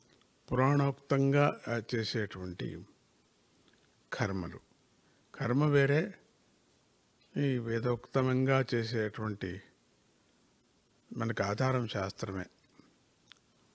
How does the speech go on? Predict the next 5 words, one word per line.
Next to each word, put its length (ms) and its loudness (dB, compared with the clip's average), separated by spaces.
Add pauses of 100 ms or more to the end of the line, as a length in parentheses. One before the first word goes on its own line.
(460)
ఆ, 320 -8 (320)
మన 320 0
రూల్స్ 420 0
అదే 200 -8 (260)
మనకు. 280 -16